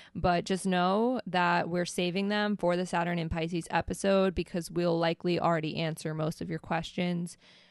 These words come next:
when we get to Saturn in Pisces. Don't worry, that's coming. It's in the plans.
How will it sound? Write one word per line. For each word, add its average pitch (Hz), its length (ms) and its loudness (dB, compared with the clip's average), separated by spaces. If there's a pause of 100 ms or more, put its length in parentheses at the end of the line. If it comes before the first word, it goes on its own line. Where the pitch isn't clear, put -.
(120)
when 175 380 0
we 185 120 4
get 165 260 0
to - 100 -8
Saturn 220 360 2
in 226 100 2
Pisces. 226 420 -2
Don't 165 200 -2
worry, 170 240 -2
that's 160 240 -6
coming. 170 500 -4
It's - 160 -10
in 180 120 -4
the 170 40 -6
plans. 165 540 -4